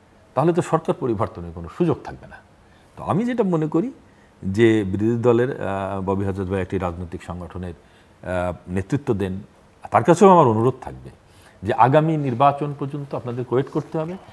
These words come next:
আপনাকে প্রস্তুতি নিতে হবে আগামী নির্বাচনটায় কীভাবে অংশ নেবেন, কীভাবে জনগণের মন জয় করে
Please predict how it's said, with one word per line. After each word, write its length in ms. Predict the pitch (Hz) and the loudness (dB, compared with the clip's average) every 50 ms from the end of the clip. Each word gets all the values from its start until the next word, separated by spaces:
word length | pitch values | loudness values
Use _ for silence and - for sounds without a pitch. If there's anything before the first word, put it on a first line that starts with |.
| - - - - - - | -20 -20 -20 -16 -8 -4
আপনাকে 500 | - - - 135 143 139 143 - 151 147 | -4 -2 -2 -2 -2 -2 0 0 0 0
প্রস্তুতি 460 | 147 147 143 139 - 214 202 - 196 | 2 2 0 0 0 -4 -2 0 0
নিতে 240 | 180 175 165 170 156 | 0 0 0 0 -2
হবে 180 | 170 180 190 | -2 0 0
আগামী 260 | 139 117 123 120 123 | 0 0 0 0 -2
নির্বাচনটায় 680 | 117 120 117 117 123 117 - 127 127 127 131 160 185 175 - | -2 -2 -2 -2 -4 -4 -4 -6 -8 -6 -4 -4 -4 -4 -4
কীভাবে 260 | 120 110 127 127 135 | -2 0 0 2 2
অংশ 220 | 120 123 - - | 0 0 -2 -4
নেবেন, 340 | 156 151 160 165 190 214 226 - - - - - - - - | -2 -2 0 0 -2 -4 -6 -8 -14 -20 -20 -20 -16 -4 0
কীভাবে 380 | 139 131 127 151 151 202 233 233 - - - _ _ - 85 | 2 4 6 6 4 4 0 -4 -8 -16 -20 _ _ -10 -4
জনগণের 460 | 101 117 120 123 120 120 123 123 120 | 0 0 2 2 2 0 0 0 0
মন 280 | 110 110 110 113 110 107 | -2 -2 -4 -4 -4 -4
জয় 180 | 110 110 110 | -4 -4 -6
করে 200 | 110 - 165 220 | -6 -6 -8 -8